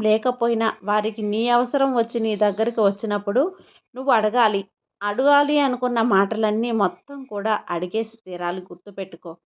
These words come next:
బిడ్డ, ఎప్పుడైనా కానీ ఒక మనిషి ఎదురుగా వచ్చి తనతో ధైర్యంగా మాట్లాడే ప్రయత్నం అనేది ఎదుటి వ్యక్తి చేయకుండా చాటుగా వెళ్ళి "నీ గురించి చెబుతున్నాను" అంటేనే అక్కడ వారు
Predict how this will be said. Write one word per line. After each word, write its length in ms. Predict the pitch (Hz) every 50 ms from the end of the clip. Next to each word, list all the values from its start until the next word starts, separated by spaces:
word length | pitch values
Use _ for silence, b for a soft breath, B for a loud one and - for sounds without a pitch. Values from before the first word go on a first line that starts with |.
| _ _ _ _ _ _ _ -
బిడ్డ, 160 | 180 165 196 196 190 185 175 - 196
ఎప్పుడైనా 560 | 196 196 _ - 226 214 220 220 220 220 226
కానీ 280 | 214 226 202 202 214 202
ఒక 220 | 190 202 202 202 202
మనిషి 360 | 190 190 185 214 226 - 240
ఎదురుగా 420 | 202 190 180 226 262 247 226 240 240
వచ్చి 300 | 226 220 220 226 - 208 208
తనతో 360 | 202 214 214 208 220 214 220 208 180
ధైర్యంగా 520 | 196 190 190 202 220 233 233 233 233 233 226
మాట్లాడే 500 | 220 208 196 196 202 208 208 208 208 202
ప్రయత్నం 540 | 202 - 196 185 185 190 190 - 226 226 220
అనేది 440 | 214 202 202 208 202 180 190 185 190 202 - _ _ _ _ _ _ _ _ _
ఎదుటి 320 | 220 240 240 - - 381 392
వ్యక్తి 320 | 370 359 359 349 - 294 294
చేయకుండా 560 | - 302 262 247 240 240 254 247 240 226 233 240 233
చాటుగా 560 | - 233 190 208 247 254 254 320 311 311 311
వెళ్ళి 340 | 311 262 240 214 214 208 214 226
"నీ 180 | 226 214 220 226 226
గురించి 360 | 214 247 233 254 254 247 -
చెబుతున్నాను" 720 | - - 226 196 196 196 - 220 214 208 202 208 220 214 - - - _ _ _ _ _ _ _ _ _ _ _ _ _ -
అంటేనే 600 | 190 190 220 233 233 285 285 294 285 277 240 214 202 233 240 - - _ _ _ _ _ _ _ _ _ _ _ -
అక్కడ 360 | 196 202 208 - 226 220 220 226
వారు 300 | 220 214 208 208 208 202